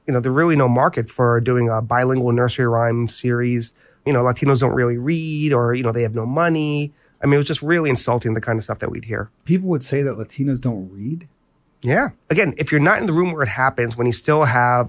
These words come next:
Speaker 1: a majority of, you know, kind of people in the C-suite or in decision-making roles, and they're not diverse voices, it's really hard to kind of cut through the clutter 'cause they're not gonna understand, why do you need to do this? Why do you need to create a board book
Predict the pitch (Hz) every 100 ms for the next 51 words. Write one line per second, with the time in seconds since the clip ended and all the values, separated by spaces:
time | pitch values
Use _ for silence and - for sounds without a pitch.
0 | - 120 117 110 127 143 139 123 123 123
1 | 117 113 - 120 113 117 110 - 131 127
2 | 117 110 170 160 - 147 139 120 113 107
3 | 143 135 127 123 127 123 117 117 117 -
4 | _ _ - 117 117 120 127 139 123 113
5 | 120 127 120 - 110 123 165 - 117 113
6 | _ _ - - 120 127 139 143 135 -
7 | - 139 123 127 117 - _ - 123 110
8 | 139 - 113 - 170 151 127 113 143 151
9 | 151 147 156 135 120 - 151 135 113 127
10 | 147 170 170 165 139 180 208 - - -
11 | _ 123 131 170 175 170 147 - 143 131
12 | 131 - 117 123 139 143 113 113